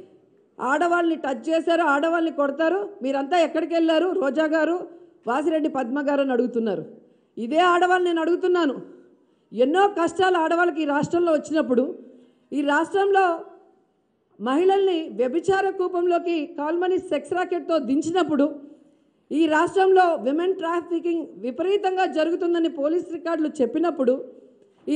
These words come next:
రాష్ట్రాన్ని అప్పుల ఊబిలో తోసేసినప్పుడు రాష్ట్రాన్ని ముక్కలు చెక్కలు చేసినప్పుడు రాని ఈ ఆడవాళ్ళు ఈ రోజు ఎందుకు వచ్చారు? మీ స్వార్థం కోసం వచ్చారని నేను అడుగుతున్నాను.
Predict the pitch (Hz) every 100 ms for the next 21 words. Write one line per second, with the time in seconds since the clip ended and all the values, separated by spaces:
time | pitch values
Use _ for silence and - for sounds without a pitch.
0 | 285 302 349 392 392 294 - 370 359 349
1 | 339 349 349 349 294 302 277 - 320 240
2 | 240 294 - - - 226 294 339 392 381
3 | 302 277 392 392 381 - 330 320 302 302
4 | 294 294 262 254 311 339 294 277 247 277
5 | 349 359 370 320 - - - - 285 294
6 | 339 349 330 339 339 330 339 320 311 -
7 | 269 294 302 359 339 330 311 294 294 294
8 | 339 302 269 302 311 294 240